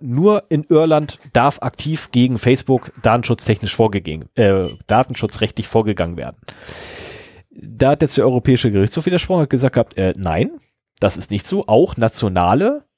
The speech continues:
Behörden dürfen gegen vorgehen, völlig egal, wo innerhalb der E U der Hauptsitz der, äh, des Unternehmens ist.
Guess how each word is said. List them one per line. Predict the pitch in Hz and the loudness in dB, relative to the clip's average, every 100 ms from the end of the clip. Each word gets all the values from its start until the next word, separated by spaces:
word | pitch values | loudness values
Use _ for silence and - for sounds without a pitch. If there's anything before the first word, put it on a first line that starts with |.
| _ _ | _ _
Behörden | 151 156 170 185 120 | 0 2 2 -2 0
dürfen | 120 151 180 170 | 2 2 0 -6
gegen | 156 123 113 | 0 2 2
vorgehen, | - 110 160 190 202 | 0 2 2 -2 -4
völlig | - 123 175 - | 0 0 0 -4
egal, | 131 104 123 170 | -2 2 2 2
wo | 113 107 123 | 0 0 0
innerhalb | - 151 135 143 | 2 0 0 2
der | 127 | 2
E | 123 | 2
U | 127 139 143 _ _ _ _ _ | 0 -2 -2 _ _ _ _ _
der | 110 | 2
Hauptsitz | 107 127 - 135 - | 2 0 -2 -4 0
der, | 120 113 110 113 | 2 4 4 2
äh, | 117 107 | 0 0
des | 107 - | 0 -4
Unternehmens | 117 98 101 135 - | -4 -2 -2 -2 -2
ist. | 262 - | -6 -6